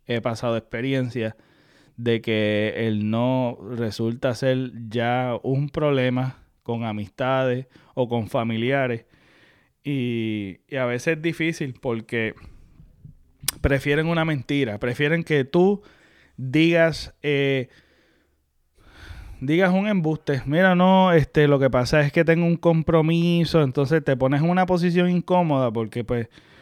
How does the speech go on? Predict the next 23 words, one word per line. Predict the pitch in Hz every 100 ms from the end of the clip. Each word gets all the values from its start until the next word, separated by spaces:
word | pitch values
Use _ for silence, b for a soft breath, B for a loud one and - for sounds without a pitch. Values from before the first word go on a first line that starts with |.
| B B
una | 131 147
persona | 165 165 175 175
que | 160
quiere | 156 160
ser | 156 170
honesto | 170 180 175 151
no | 135 143
puede | 156 151
ser | 165
honesto | 165 165 - 165
contigo | 160 156 180 185 151
por | 139
el | 127
hecho | 151 156 160
de | 135
que | 123 117
como | 127 123
quiera | 123 190 185
te | 127
vas | 123
a |
ofender. | 127 147 135 117
Entonces, | 107 - 175 156 131